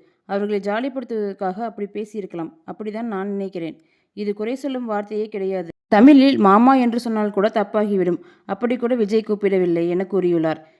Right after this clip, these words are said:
இதன் மூலம் நடிகர் விஜய் முதல்வர் ஸ்டாலினை அங்கிள் என அழைத்ததில் தவறு இல்லை என்று இயக்குனர் கே எஸ் ரவிக்குமார் தனது நிலைப்பாட்டை தெரிவித்துள்ளார்.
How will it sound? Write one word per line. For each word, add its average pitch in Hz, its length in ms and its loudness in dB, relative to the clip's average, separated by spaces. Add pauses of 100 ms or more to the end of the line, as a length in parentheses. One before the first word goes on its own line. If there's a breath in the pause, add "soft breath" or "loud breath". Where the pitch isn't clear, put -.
(120)
இதன் 214 240 0
மூலம் 240 300 2
நடிகர் 208 340 2
விஜய் 196 280 -2
முதல்வர் 202 380 -2
ஸ்டாலினை 233 400 -4
அங்கிள் 208 360 -2
என 226 120 -2
அழைத்ததில் 196 380 -2
தவறு 208 340 -2
இல்லை 226 260 -4
என்று 190 220 -2
இயக்குனர் 196 400 -4
கே 202 160 -6
எஸ் 240 180 -6
ரவிக்குமார் 196 480 -4
தனது 190 220 -4
நிலைப்பாட்டை 208 440 -4
தெரிவித்துள்ளார். 175 640 -4